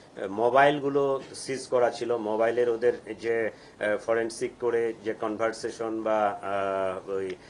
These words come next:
মেসেজ, ওই যে জি-, জিনিসগুলো পেয়েছি,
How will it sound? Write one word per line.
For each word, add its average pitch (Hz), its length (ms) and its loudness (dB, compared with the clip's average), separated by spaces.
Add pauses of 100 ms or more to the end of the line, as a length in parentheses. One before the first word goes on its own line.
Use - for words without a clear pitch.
(160)
মেসেজ, 110 760 2
ওই 107 280 0
যে 110 180 0
জি-, 104 220 -12
জিনিসগুলো 113 480 -4
পেয়েছি, 131 460 -2